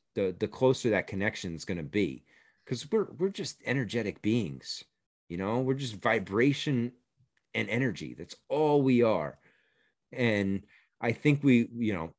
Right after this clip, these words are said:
especially lately, you know, the last, what, probably thirty, forty years have lost connection totally to nature, you know, as a, as a society. You know, granted, there's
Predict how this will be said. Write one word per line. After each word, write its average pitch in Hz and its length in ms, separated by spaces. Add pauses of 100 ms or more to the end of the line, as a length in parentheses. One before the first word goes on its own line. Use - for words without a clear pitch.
especially 104 600
lately, 87 540 (220)
you 90 80
know, 85 180
the 87 60
last, 87 580 (1080)
what, 87 280
probably 85 360 (180)
thirty, 95 240
forty 98 340
years 82 440
have 80 120
lost 101 560
connection 85 760
totally 87 720
to - 140
nature, 78 540 (720)
you 87 80
know, 82 300
as 95 220
a, 92 120
as 98 180
a 87 180
society. 76 800 (140)
You 92 80
know, 82 120
granted, 78 340
there's 76 260